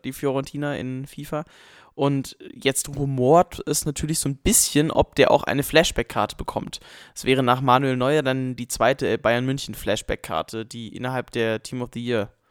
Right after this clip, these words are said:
äh, Promo kommt. Und ich fänd's cool, wär vielleicht auch ne, gar nicht so eine schlechte Karte, weil die Karte damals war eine sechsundneunziger Karte. Wir haben bei Manuel Neuer gesehen, der hatte auch eigentlich eine sechsundneunziger Karte, worauf sich diese Flashback-Karte bezieht.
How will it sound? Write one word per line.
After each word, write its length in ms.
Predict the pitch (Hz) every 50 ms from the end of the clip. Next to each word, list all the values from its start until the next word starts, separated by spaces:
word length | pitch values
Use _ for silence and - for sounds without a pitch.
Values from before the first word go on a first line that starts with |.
| _ _ _ _ _ _ _ _ _ _ _ _ _ -
äh, 300 | - 107 107 104 101 104
Promo 360 | - - - - 113 113 104
kommt. 380 | - - - - - - - - - - -
Und 240 | - 110 117 117 - _ _ _ _ _ _ _ - - - - -
ich 240 | - - - - - _ _ _
fänd's 240 | - - 165 156 - - -
cool, 220 | 180 214 320 277 240
wär 200 | - 131 139 160
vielleicht 260 | - - 131 147 -
auch 80 | - 127
ne, 80 | 135
gar 140 | - - 139
nicht 80 | 147 -
so 100 | - 139
eine 80 | 147
schlechte 300 | 147 - 139 139 - -
Karte, 360 | - - - 127 180 - 185
weil 160 | 156 147 131 131
die 300 | 131 135 131 131 123 - -
Karte 280 | - - 123 135 -
damals 380 | 135 127 127 143 156 160 - -
war 60 | 131
eine 100 | 127 127
sechsundneunziger 720 | 110 - 135 - - 147 120 113 117 143 170 - - 151 151
Karte. 440 | - - 156 143 151 - - 170 - - - - - - - -
Wir 100 | - 127
haben 60 | 135
bei 60 | 139
Manuel 300 | 135 127 127 131 135 127
Neuer 200 | 127 123 135 147
gesehen, 220 | 156 147 139 151 147
der 60 | 135
hatte 160 | 120 - -
auch 180 | - 151 165 -
eigentlich 360 | - - 147 165 170 160 -
eine 100 | 156 143
sechsundneunziger 640 | - 143 - - 147 127 120 139 165 - 160 139 131
Karte, 400 | - - 131 127 156 - - 175
worauf 240 | 156 135 - 131 139
sich 160 | - - 147
diese 200 | - 139 123 120
Flashback-Karte 680 | - - 104 92 - - - 151 - - 151 147 151 -
bezieht. 460 | 139 135 127 - - 175 170 - -